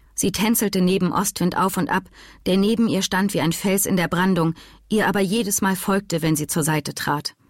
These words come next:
Mika strich ihr sanft über den warmen Rücken und den prallen Bauch. „Hey, vierunddreißig, ich bring dich jetzt hoch, okay?“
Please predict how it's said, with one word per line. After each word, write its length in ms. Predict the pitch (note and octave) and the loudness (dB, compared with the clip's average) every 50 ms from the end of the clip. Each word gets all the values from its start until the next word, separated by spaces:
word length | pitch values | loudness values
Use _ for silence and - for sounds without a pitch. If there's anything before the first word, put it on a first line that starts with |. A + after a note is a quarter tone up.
| _ _ _ _ _ _ _ _ _ - _ - - _ - - _ _ | _ _ _ _ _ _ _ _ _ -20 _ -20 -20 _ -20 -20 _ _
Mika 360 | - F#3 G3+ G#3+ - G#3+ F3+ | 0 0 0 2 0 0 0
strich 300 | F3 - - F#3 F#3+ - | 0 -2 -2 -4 -2 -2
ihr 80 | - E3 | -2 0
sanft 340 | E3+ E3+ F3+ F3 - - - | 0 0 0 -2 -2 -6 -4
über 160 | E3+ E3 D#3 | -4 -2 0
den 160 | E3 D#3+ D#3 | 0 0 2
warmen 280 | D#3+ D#3+ E3+ E3 D#3+ D#3 | 2 2 2 2 0 0
Rücken 320 | D#3 F3 F3+ - F3 E3 | 0 -2 -2 -2 -2 0
und 140 | A#2 D3 D3+ | 0 0 0
den 140 | D3+ D#3+ D#3 | 0 -2 -2
prallen 440 | - - F3 E3 D#3+ D#3 D#3+ E3 | -2 -2 -2 0 2 2 2 0
Bauch. 340 | D#3+ D#3 D3+ C#3 C3+ - - - - - - _ _ _ _ _ - - - - - - - _ - - | 0 0 -2 -2 -4 -8 -16 -20 -20 -20 -20 _ _ _ _ _ -20 -20 -20 -20 -20 -20 -20 _ -20 -8
„Hey, 260 | - A3+ A#3+ A3+ G3+ | -4 -2 0 0 0
vierunddreißig, 960 | - - E3+ E3 D#3+ E3+ E3+ F3 E3+ E3+ E3 - F#3+ G3 - - - - - _ _ _ _ | 0 0 0 2 2 2 2 2 2 0 0 0 -4 -6 -8 -12 -12 -16 -20 _ _ _ _
ich 180 | - F#3 - - | -8 -6 -4 -2
bring 200 | F3 F#3 G3 F#3+ | 0 2 2 2
dich 140 | F#3 E3 | 2 0
jetzt 260 | G3+ F3 - - - - | 0 -2 -4 -4 -2 0
hoch, 200 | A3 G#3 - - | 0 0 -2 -4
okay?“ 380 | - - - E3 F3 G3 A3+ | -8 -8 -4 -2 -2 -2 -2